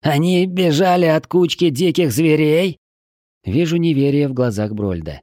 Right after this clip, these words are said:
«Я бы многое отдал за то, чтобы увидеть рожу короля Серебряных гор. Открою ему кто-нибудь будущее, дабы показать, во что превратились его потомки».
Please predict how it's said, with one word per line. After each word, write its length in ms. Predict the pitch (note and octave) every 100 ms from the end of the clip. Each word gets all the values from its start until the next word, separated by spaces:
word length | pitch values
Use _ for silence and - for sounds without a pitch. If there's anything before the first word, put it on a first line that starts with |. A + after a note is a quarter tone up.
| _ _ _ _ _ -
«Я 300 | D3 B2+ C#3
бы 180 | E3
многое 680 | E3+ G3 D3+ C3+ C3+ D3+ D#3+
отдал 400 | E3 E3+ D#3 B2+
за 160 | B2 C#3
то, 180 | C#3+
чтобы 360 | A2+ - B2+ C#3
увидеть 520 | - C#3 C#3 A#2+ A#2+
рожу 380 | C#3 C#3 G#2+ B2+
короля 440 | - C3 C3+ C3 A#2
Серебряных 720 | C#3+ C#3 B2 B2 B2+ C3+ B2+
гор. 320 | D#3+ A2 - _ -
Открою 500 | B2+ B2 C#3+ C#3 C3+
ему 260 | C3+ C#3
кто-нибудь 680 | B2+ E3 C3+ C#3+ C#3 C#3 A#2+
будущее, 720 | C#3 D3+ A#2+ A#2 - C#3 A#2+
дабы 340 | C3+ D3 C3+ C#3
показать, 680 | D3 D#3+ E3 C#3+ E3 B2+
во 160 | B2+ C3+
что 220 | - C#3+
превратились 760 | C3 C3 C3 C3+ C3+ B2+ B2 C#3
его 200 | C3 B2+
потомки». 680 | C#3+ C3+ C3 G2 F2+ E2